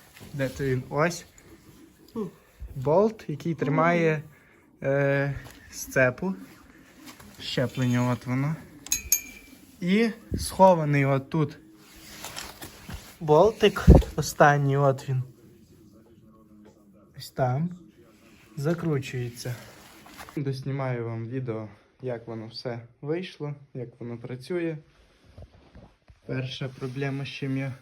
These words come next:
столкнувся, коли поставив, це ножка переключення почала впиратися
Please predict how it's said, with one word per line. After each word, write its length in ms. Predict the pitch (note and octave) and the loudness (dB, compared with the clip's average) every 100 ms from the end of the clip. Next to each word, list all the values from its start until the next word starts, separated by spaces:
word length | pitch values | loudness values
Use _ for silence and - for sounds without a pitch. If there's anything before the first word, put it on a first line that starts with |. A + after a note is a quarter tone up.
| - | -18
столкнувся, 880 | - C3+ C3 C3 E3+ F#3 F#3 A#2+ A#2 - _ _ _ _ _ - - _ _ | -10 -6 -6 -4 -6 -6 -8 -10 -10 -12 _ _ _ _ _ -20 -20 _ _
коли 220 | - A#2 | -12 -10
поставив, 640 | A#2 B2 - A2+ G#2 G2+ | -10 -12 -10 -8 -8 -10
це 420 | G#2+ - A#2+ A#2+ B2+ - _ _ _ _ B2+ | -12 -8 -6 -6 -8 -14 _ _ _ _ -10
ножка 540 | B2 C3+ C3 - B2+ - _ - | -6 -6 -8 -10 -12 -12 _ -10
переключення 1080 | C3 B2 C3 - B2+ B2+ - F#3 F3+ C#3 A2 - - - - - _ _ | -6 -6 -6 -10 -12 -12 -10 -6 -6 -6 -10 -12 -20 -20 -20 -20 _ _
почала 380 | D3+ - C#3+ D#3+ | -8 -6 -6 -6
впиратися 760 | E3 D#3+ D3+ D3+ D3+ - D3 | -6 -6 -4 -6 -8 -10 -10